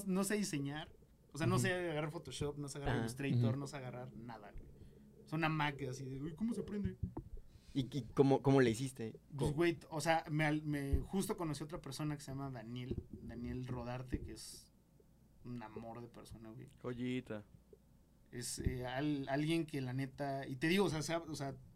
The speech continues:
Speaker 3: Ujú.
Speaker 1: como te vas abriendo tú las puertas, como dices, güey, la
Speaker 2: Ujú.
Speaker 1: gente te va cayendo, pa,
Speaker 2: Claro.
Speaker 1: pa, pa. Y a Daniel lo conozco una <laughs> noche, literal,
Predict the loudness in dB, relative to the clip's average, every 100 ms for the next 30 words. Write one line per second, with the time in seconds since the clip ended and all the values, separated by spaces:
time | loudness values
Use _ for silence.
0 | -4 0 0 -2 0 0 2 2 2 2
1 | 2 0 -2 -4 -4 -4 -6 -6 -6 -4
2 | -4 -6 -10 -14 -10 -4 -4 -4 -6 -6
3 | -4 -2 0 0 -2 -4 -8 -8 -8 -8
4 | -10 -10 -14 -18 -18 -4 -2 -2 -6 -14
5 | -20 -20 -20 -2 -2 0 -8 -14 -18 -20
6 | -20 -2 2 6 6 6 6 6 4 2
7 | 0 0 0 0 4 6 6 4 2 0
8 | -2 -2